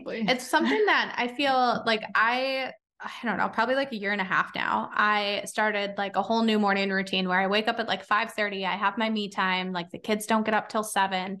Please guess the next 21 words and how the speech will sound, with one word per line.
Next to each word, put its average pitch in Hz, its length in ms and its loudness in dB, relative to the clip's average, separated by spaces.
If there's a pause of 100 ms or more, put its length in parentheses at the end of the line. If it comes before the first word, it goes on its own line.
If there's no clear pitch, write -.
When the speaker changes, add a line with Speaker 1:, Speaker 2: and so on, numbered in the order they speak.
(240)
Speaker 2:
So 226 180 0
it's, 220 140 -2
like, 208 220 0
my 185 160 2
time 247 320 -2
just - 180 -12
to, 214 80 -8
like, 202 220 -2
read, 208 760 0
meditate, 196 600 0
like, 190 200 -2
do 196 100 0
whatever 185 260 0
I 190 120 0
want 190 220 0
to. - 200 -6 (320)
But - 160 0
I 220 80 2
don't 247 160 -2
wanna, 214 500 0
I 214 220 -4